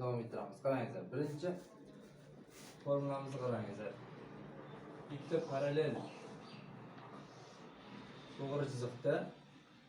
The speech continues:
uchinchi to'g'ri chiziq mana bunaqa qilyapti. Ana endi mana bu yerda al-, alfa, mana bu yerda beta qilsak. Mana D bir,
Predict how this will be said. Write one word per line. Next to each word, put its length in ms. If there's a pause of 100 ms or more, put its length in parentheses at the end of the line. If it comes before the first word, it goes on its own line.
(840)
uchinchi 340
to'g'ri 300
chiziq 300
mana 200
bunaqa 360 (720)
qilyapti. 500 (580)
Ana 280
endi 240 (460)
mana 300
bu 140
yerda 400 (200)
al-, 360 (240)
alfa, 480 (580)
mana 300
bu 160
yerda 340 (800)
beta 360
qilsak. 260 (1000)
Mana 340
D 240
bir, 180